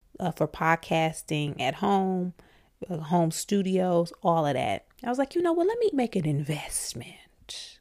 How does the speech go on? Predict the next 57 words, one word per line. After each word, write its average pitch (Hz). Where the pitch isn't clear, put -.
Okay. 196
I -
got 185
the 185
microphone. 196
First 208
week 220
I 196
got 185
it, 196
I 170
didn't 214
know 202
how 190
to 180
use 190
it, 196
so 175
couldn't 208
use 208
it. -
The 170
next 196
week 185
I 170
set 180
it 175
up 180
and 170
started 170
using 175
it. 180
Come 226
to 233
find 240
out, 302
the -
audio 269
low, 262
y'all 277
can't 294
even 320
hear 349
what 349
I'm 392
saying. 494
Y'all 311
couldn't 320
even 233
hear 254
what 220
I 170
was 160
saying 226
on 170
the 151
cast. -